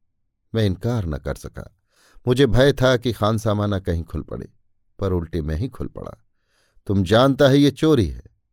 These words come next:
मैं इनकार न कर सका। "हम तुमको मुअत्तल कर सकता है, तुम्हारा सनद छीन सकता है, तुमको जेल भेज सकता है।" यथार्थ ही था।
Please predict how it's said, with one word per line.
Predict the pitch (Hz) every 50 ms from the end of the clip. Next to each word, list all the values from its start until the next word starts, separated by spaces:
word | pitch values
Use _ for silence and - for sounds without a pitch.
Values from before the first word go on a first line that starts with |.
| _ _ _ _ _ _ _ _ _ _ -
मैं | 90 92 85
इनकार | 80 78 - - 107 104 98 87
न | 76 64 60
कर | - - -
सका। | - - - - - - - _ _ _ _ _ _ _ _ _ _ _ _ _ _ _ -
"हम | 127 143 151 147
तुमको | 127 - 143 139 127 151
मुअत्तल | 139 135 139 147 143 143 - - 147 127
कर | - 113 95
सकता | - - 82 - - 73 69
है, | 65 64 - - _ _ _ _ _ _ -
तुम्हारा | 87 85 92 95 92
सनद | 82 - - 110 110 120 113 107 110
छीन | - - 104 95
सकता | 92 - 98 92 - - 98
है, | 98 107
तुमको | 104 - 98 95 90 -
जेल | 80 73 - 127 135 117
भेज | 90 76 85 78 -
सकता | - - 67 - - - 57
है।" | 55 - - _ _ _ _ _ _ _ _ _ _ _ _ _ _ _ _ _ _ -
यथार्थ | 85 87 80 - - - 80 90 95 - - -
ही | 139 139
था। | 139 - - - - - _